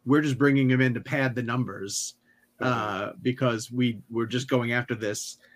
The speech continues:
Speaker 1: this villain team that's so lethal that they're just gonna mow through Spider people."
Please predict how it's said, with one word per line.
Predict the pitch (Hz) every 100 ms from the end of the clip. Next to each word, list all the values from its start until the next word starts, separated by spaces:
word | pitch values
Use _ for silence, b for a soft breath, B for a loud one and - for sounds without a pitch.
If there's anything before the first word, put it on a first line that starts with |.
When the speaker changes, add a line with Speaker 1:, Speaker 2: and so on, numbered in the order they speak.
| b 107
Speaker 1:
this | 131 123 - -
villain | 120 160 139 120
team | 123 160 147 120 117
that's | 113 -
so | - 139
lethal | 131 120 127 127 98 98
that | 107
they're | 113 110
just | -
gonna | 107
mow | 107 110 107
through | - 113 107 98 113 -
Spider | - 123 101
people." | - 131 - 85